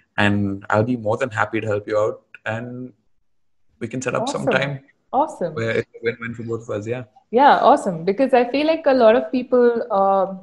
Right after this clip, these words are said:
Speaker 2: you know, do need help with this, but just don't know where to go. And, you know,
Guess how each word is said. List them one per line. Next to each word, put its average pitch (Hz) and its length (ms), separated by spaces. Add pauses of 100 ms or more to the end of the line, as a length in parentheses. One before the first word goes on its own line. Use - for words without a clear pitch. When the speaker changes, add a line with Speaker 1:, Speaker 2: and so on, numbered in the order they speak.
(140)
Speaker 2:
you 214 120
know, 202 340 (280)
do 294 200
need 285 220
help 185 280
with 185 120
this, 190 300
but 196 180
just - 520
don't 220 180
know 240 100
where 202 180
to 196 80
go. 165 400
And, 190 560
you 240 100
know, 185 340